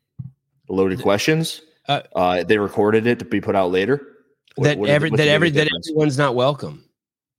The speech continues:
Speaker 2: That the, that the
Speaker 1: Understood.
Speaker 2: real, and that the real press isn't welcome. And that it was in,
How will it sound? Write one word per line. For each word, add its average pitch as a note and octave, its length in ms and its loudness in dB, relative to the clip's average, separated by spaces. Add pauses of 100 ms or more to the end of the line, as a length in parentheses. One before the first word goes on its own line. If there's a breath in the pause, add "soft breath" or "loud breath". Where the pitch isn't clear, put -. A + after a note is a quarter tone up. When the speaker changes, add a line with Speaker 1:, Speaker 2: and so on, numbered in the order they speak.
(1000)
Speaker 2:
That B2+ 140 -8
the, C#3 100 0
that A#2 80 -2
the - 60 4
Speaker 1:
Understood. C3 220 -2
Speaker 2:
real, F3+ 240 2 (120)
and D3+ 140 0
that D3 120 0
the C#3 100 0
real D#3 240 0
press B2+ 480 -2 (220 soft breath)
isn't C3+ 280 0
welcome. F2+ 480 -6 (760)
And B2 80 0
that C#3 100 4
it C#3 40 0
was C3 160 0
in, C3+ 160 0